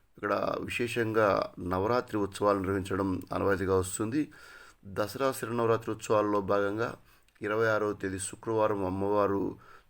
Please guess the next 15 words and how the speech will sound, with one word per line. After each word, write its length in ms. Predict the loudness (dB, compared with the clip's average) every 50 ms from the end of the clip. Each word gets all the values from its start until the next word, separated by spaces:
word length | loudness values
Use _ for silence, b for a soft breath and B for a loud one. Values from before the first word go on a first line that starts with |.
| -6 -4
చాలా 200 | -2 -2 -2 -2
దేదీప్యమానంగా 840 | -2 -2 -2 -2 -2 -2 -2 -2 -2 0 0 0 0 0 0 0
వెలుగొందుతూ 600 | 0 0 0 0 0 -2 -2 -4 -6 -8 -8 -10 b b b b b b b b _ -14
అద్భుతమైన 440 | -12 -12 -10 -12 -10 -8 -6 -4 -2
అలంకరణలతోటి 1120 | -2 -2 -2 -2 -4 -4 -2 -2 0 0 0 -2 -2 -2 -2 -2 -2 -2 -2 -2 -2 -4 -6 -4
భక్తులకు 400 | -4 -4 -4 -4 -4 -4 -2 -4
దర్శనమిచ్చారు. 800 | -4 -4 -4 -4 -2 -2 -4 -4 -2 2 2 2 2 2 -2 B B B B B B B B B B _ -2
అదేవిధంగా 600 | 0 0 0 0 2 4 6 6 6 6 4 2 -4 -12 _ _ _ _ _ _ _ _ _ _ _ _ _ _ _ _ _ _ b b b b b b b b b b b b b _ _ -4
ఇక్కడ 380 | 0 4 4 4 4 4 0 -4 -6 2
స్వాములు 500 | 4 6 6 6 6 6 4 4 2 2 -4 -6
మల్లెటూరు 440 | -2 2 4 4 4 4 2 2
రవిశర్మ 640 | 2 2 2 2 4 2 2 4 2 2 2 2 0 -2 -6 b b b b b b b _ _ _ _ _ _ _ _ _ _ _ -6
వేద 180 | -2 0 0 0
మంత్రోచ్చారణ 600 | 0 -2 -4 -2 -2 -4 -4 -2 -2 -2 -2 -2
నడుమ 460 | -2 -2 -2 0 2 2 2 0